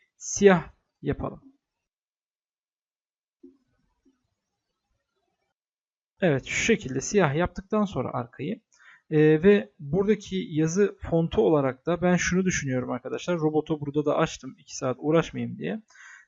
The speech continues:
E, burada istediğiniz herhangi bir, e, fontu seçebilirsiniz arkadaşlar. Ben burada neyi seçeyim? Black dokuz yüz seçmişim arkadaşlar daha önce. E, bunun aynısını ya da daha farklı da seçebilirsiniz. Fark etmez. Bunu seçelim bu sefer de.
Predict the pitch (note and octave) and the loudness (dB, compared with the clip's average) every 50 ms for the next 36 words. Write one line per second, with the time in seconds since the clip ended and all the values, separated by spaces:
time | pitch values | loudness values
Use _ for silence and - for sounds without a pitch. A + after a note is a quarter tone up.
0 | - - E3 D#3+ D#3+ D#3+ E3 F3+ A3+ G3+ F3+ F#3 F#3+ G#3 F#3+ - - G#3+ F#3 G3 | -4 2 4 6 6 6 4 4 2 2 4 4 2 2 0 -2 -2 0 0 2
1 | G3 G3 F#3+ - G3+ G3 F#3+ F3+ F#3+ G#3 G#3+ G3+ F#3+ F#3 D#3 D3+ D#3+ D3+ C#3+ D3+ | 2 0 0 2 2 2 2 2 2 2 0 0 0 -2 0 2 2 2 2 0
2 | - D3+ D3+ D3+ D3 C#3+ C#3+ - - E3+ E3 D#3+ - - - - D#3 - - D#3+ | -2 0 2 2 2 2 0 -2 0 0 0 0 -2 -6 -8 -8 -6 -2 -2 -2
3 | D3 D#3 D#3+ D3 - - C3+ A#2+ B2+ B2+ B2 - C3 B2 B2+ - - G#3+ A3 - | -2 -2 -6 -6 -6 -8 -10 -8 -8 -10 -10 -8 -8 -8 -8 -8 -6 -8 -8 -10
4 | _ _ - - - - _ _ - G#3+ A3 G#3+ G#3+ G#3 G#3+ G#3 F#3 F#3+ G3 G3+ | _ _ -20 -20 -20 -20 _ _ 2 4 4 4 4 4 2 2 4 6 4 6
5 | G3+ G#3 A3 F#3+ F#3 G3 G3+ G3 F#3+ - D3 - - - F#3+ G3 G3 F#3+ - - | 4 2 2 2 4 4 4 4 2 -2 -4 -6 -2 -2 0 -2 -2 -4 -8 -4
6 | E3+ F3 F3+ F3+ F3+ - - _ _ D#3 E3 D#3 - - E3 C#3 C#3 C3+ C3 - | 2 2 2 2 2 -2 -20 _ _ -4 -4 -4 -2 -4 -4 -4 -4 -6 -8 -10
7 | - - - _ _ _ - - - C3+ C3+ - - B2 - - C3 B2+ B2 A#2+ | -18 -20 -20 _ _ _ -12 -4 -4 -2 -2 -2 -8 -8 -8 -6 -6 -6 -6 -6
8 | B2 B2+ B2 B2+ C3 - - F3 G3+ G3+ - _ - C3+ B2+ B2+ B2+ B2 B2 A#2 | -8 -8 -8 -8 -8 -6 -6 -6 -6 -6 -10 _ -6 -6 -4 -4 -6 -6 -8 -6
9 | - G3 A3 A3+ - _ _ - - - - _ _ - E3+ D#3 D#3 D#3 D#3 D#3 | -4 -4 -4 -4 -6 _ _ -20 -20 -20 -20 _ _ 0 4 4 6 6 6 4
10 | D#3 D#3+ F#3 A3+ G#3+ G3+ G#3 A3+ A3 G#3 F#3 C#3+ - C#3+ E3 F#3+ G3 F3+ E3+ E3+ | 4 2 2 2 4 4 4 4 4 4 4 2 0 -4 -6 -4 -4 -2 -2 -2
11 | E3 - - - - _ - G3 G3 F#3 - - D3+ D3 - F3 E3+ D3+ - C3+ | -2 -4 -8 -18 -20 _ -4 0 0 0 2 0 -4 -6 -6 -10 -10 -10 -10 -12
12 | - - C3+ B2+ B2+ B2 A#2 - - D#3 C#3+ C#3+ - - - - D#3 E3 F3+ F#3 | -10 -10 -10 -10 -10 -12 -12 -8 -6 -4 -4 -4 -8 -14 -14 -14 -12 -8 -4 -2
13 | F#3 E3+ - C3+ - C#3 C3 C3 B2+ B2 - B2+ A#2+ B2 C3 B2 A#2+ - A3 A#3 | -2 -2 -2 -4 -6 -6 -8 -8 -10 -12 -12 -12 -10 -8 -8 -8 -8 -10 -12 -12